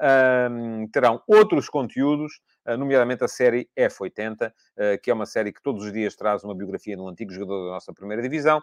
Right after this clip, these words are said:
e sempre aos domingos a história de um campeonato. Ah, já lá está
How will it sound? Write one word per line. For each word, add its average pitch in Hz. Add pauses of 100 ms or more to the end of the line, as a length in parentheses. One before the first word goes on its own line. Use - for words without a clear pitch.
(260)
e 143
sempre 127
aos 107
domingos 107
a 131
história 110
de 107
um 139
campeonato. 98 (240)
Ah, 98
já 110
lá 98
está 101